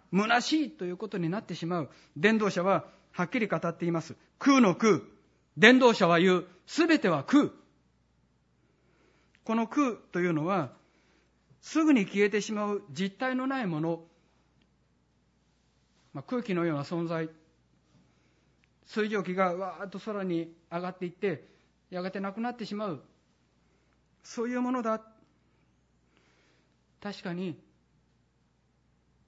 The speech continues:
世界のすべて、また私たちのあらゆるものも、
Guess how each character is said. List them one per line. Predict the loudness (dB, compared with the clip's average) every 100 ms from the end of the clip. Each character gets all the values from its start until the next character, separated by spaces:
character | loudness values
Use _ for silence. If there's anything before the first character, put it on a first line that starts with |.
| _
世 | _ -14
界 | -8 -6 -4
の | -4
す | -6
べ | -6
て、 | -6 -6 -8 -12 _ _
ま | -10
た | -6
私 | -6 -6 -8
た | -10
ち | -6
の | -4 -6 -8 _ _
あ | 0
ら | 0 0
ゆ | -2
る | 0 0 0 -6
も | -6 -4
の | -2
も、 | -4 -6 -8